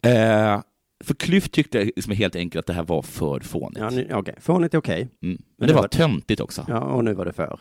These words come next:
Speaker 1: Ja. Och det har han ju sagt, eh, eh, helt, eh, rätt i. De, de var ju ett gäng fåntrattar. Det var de ju. Men det är väl att kasta sten i glashus av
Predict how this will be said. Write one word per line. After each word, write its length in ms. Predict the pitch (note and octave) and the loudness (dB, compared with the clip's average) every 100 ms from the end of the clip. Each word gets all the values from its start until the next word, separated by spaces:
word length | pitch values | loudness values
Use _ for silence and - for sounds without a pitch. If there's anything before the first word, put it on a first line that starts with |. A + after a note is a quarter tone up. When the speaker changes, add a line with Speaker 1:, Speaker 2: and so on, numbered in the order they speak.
| _ | _
Speaker 1:
Ja. 200 | D2+ - _ _ _ | -8 -8 _ _ _
Och 100 | A#2 | 4
det 60 | C3 | 6
har 80 | G#2+ | 4
han 80 | |
ju 40 | G2 | 0
sagt, 260 | G2 D#2 | -4 -6
eh, 80 | C#2+ - E2 E2 C2 G1+ - | -8 -8 -2 0 -2 -6 -8
eh, 120 | D2 | -8
helt, 340 | D#2 G1+ - - | -8 -10 -14 -14
eh, 140 | C#2 C2 - | -12 -12 -12
rätt 260 | - C#2+ - | -12 -12 -12
i. 60 | A1 | -10
De, 160 | D2+ | -8
de 120 | F#2 | -6
var 140 | D2 A1+ | -6 -8
ju 60 | |
ett 100 | A1+ | -10
gäng 120 | B1 - | -14 -14
fåntrattar. 600 | B1 A#1+ - - - _ _ | -14 -14 -18 -20 -20 _ _
Det 80 | - | -16
var 140 | - | -16
de 60 | - | -16
ju. 40 | F2+ - _ _ _ _ _ - | -20 -20 _ _ _ _ _ -2
Men 460 | D#3+ F3+ E2+ E3 D3 _ _ _ | 4 4 2 -2 -6 _ _ _
det 200 | A2 - | -6 -4
är 180 | D2+ C2+ | -4 -4
väl 100 | C2+ | -8
att 100 | - | -8
kasta 320 | D#2 - E2 | -10 -8 -10
sten 340 | - D#2+ B1+ | -8 -8 -8
i 40 | C2 | -8
glashus 680 | D#2 D2 D2 - - - - - | -6 -6 -6 -12 -12 -14 -14 -4
av 360 | C#2+ A1+ A#1 | -2 -4 -10